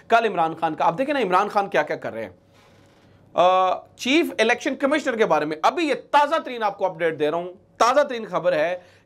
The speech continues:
कि, अ, सुप्रीम जुडिशल काउंसिल के अंदर उनके खिलाफ जो है वो रेफरेंस तहरीक इंसाफ ने दायर कर दिया है।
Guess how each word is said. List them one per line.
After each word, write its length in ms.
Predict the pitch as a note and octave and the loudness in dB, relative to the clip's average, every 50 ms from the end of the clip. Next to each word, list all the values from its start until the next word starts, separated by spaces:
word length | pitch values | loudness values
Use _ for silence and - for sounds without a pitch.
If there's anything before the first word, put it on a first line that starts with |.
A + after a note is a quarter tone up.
| _ - F3+ | _ 0 2
कि, 320 | F#3 F#3+ F#3 F#3+ F#3+ F#3 - - - D#3 | 4 4 4 4 2 2 0 -2 0 2
अ, 100 | D#3+ E3 | 2 2
सुप्रीम 320 | E3 A3 G3 B3 B3+ A#3+ | 0 -2 -2 0 0 0
जुडिशल 280 | A3 A3 G#3+ A3 G#3+ G3 | 0 0 0 0 -2 -4
काउंसिल 360 | E3 F#3 F3 F3 - F3+ E3+ | -4 -6 -6 -4 -6 -6 -4
के 100 | D#3+ F3 | -4 -4
अंदर 200 | D#3+ D3+ D#3+ D#3 | -2 -2 -2 -2
उनके 220 | D#3 D#3 - D3+ | -2 -4 -6 -6
खिलाफ 300 | - - C3+ C3 C3 C3 | -4 0 0 0 0 0
जो 80 | C3+ B2 | -2 -6
है 60 | A#2+ | -4
वो 100 | C3+ C3+ | -4 -2
रेफरेंस 500 | C3+ C#3+ D3 D3 F3 E3+ D#3 - - - - | 0 -2 -2 -2 -4 -8 -8 -8 -12 -8 -4
तहरीक 280 | C3+ C3+ C3 A#2+ - D#3 | -2 -2 0 -2 -2 -4
इंसाफ 340 | D3 C3 - A#2 G#2+ - D3 | -4 -2 -4 -6 -6 -6 -8
ने 80 | C3+ | -8
दायर 180 | B2 A2 F#2 F#2 | -8 -8 -10 -12
कर 120 | - G2 | -14 -18
दिया 240 | F#2 - A2+ A2 - | -16 -12 -10 -10 -12
है। 120 | - - | -12 -16